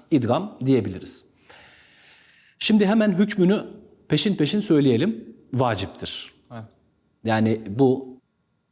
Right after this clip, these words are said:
Speaker 1: bir önceki, e, dersimizde veya önceki derslerimizde diyelim, bir takım hükümlerin vacip olduğunu söylüyorduk ya, işte bu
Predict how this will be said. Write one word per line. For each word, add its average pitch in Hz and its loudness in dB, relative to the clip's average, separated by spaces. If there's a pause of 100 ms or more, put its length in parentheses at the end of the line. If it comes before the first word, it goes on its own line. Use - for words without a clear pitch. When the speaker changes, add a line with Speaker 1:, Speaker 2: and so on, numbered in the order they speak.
(160)
Speaker 1:
bir 143 4
önceki, 113 -4 (240)
e, 95 -10
dersimizde 104 -4 (200)
veya 98 -2
önceki 123 0
derslerimizde 98 -2
diyelim, 90 -4 (540)
bir 123 0
takım 123 -2
hükümlerin 120 0
vacip 139 0
olduğunu 98 0
söylüyorduk 92 -2
ya, 117 0
işte - -4
bu 233 0